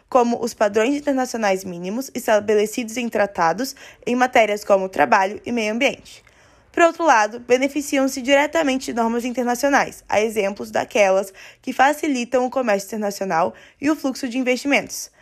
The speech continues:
Celebram acordos e contratos, mas não podem celebrar tratados internacionais. Atualmente, as empresas transnacionais precisam lidar com principalmente duas relações jurídicas:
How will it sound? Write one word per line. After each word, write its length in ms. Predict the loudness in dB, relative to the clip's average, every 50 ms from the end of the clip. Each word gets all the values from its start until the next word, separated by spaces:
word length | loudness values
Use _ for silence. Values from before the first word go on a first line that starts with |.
| _ _ _
Celebram 420 | -4 2 4 4 4 4 4 0
acordos 580 | 0 -2 0 2 4 6 6 4 2 -2 -8 -6
e 80 | -6 -2
contratos, 600 | 0 0 0 2 2 2 2 0 -2 -8 -16 -16 -10
mas 220 | -4 -2 -2 -2
não 160 | 0 -2 0 2
podem 280 | 2 2 2 2 -2
celebrar 500 | -4 -2 -2 0 2 4 4 4 2 2
tratados 420 | -2 -6 -4 0 0 0 0 0 -4
internacionais. 720 | -8 -8 -8 -6 -6 -6 -6 -6 -6 -6 -6 -8 -12 -20 -20 _ _ _ _ -20 -20 -20 -20 -20 _ -4
Atualmente, 720 | -2 -2 0 2 4 4 4 2 0 -4 -4 -8 -10 -8 _
as 160 | 0 0 0
empresas 420 | 0 -4 -4 -2 0 0 0 -2 -4
transnacionais 800 | -4 -4 -2 -2 -2 -2 -2 -2 -2 0 0 0 0 0 -4 -8
precisam 380 | _ -10 -10 -4 -2 0 0
lidar 400 | 0 0 2 4 4 4 2 0 -4 -14 -20 -20 _
com 180 | -4 -2 -2 0
principalmente 840 | 2 2 0 0 2 2 2 4 4 2 0 -2 -4 -6 -8 -10 -14 -16 _ -2
duas 240 | 0 2 2 2 4
relações 420 | 4 4 4 4 2 -2 -2 -2
jurídicas: 580 | -2 -2 -2 -4 -6 -10 -16 -20 -20 -20 -20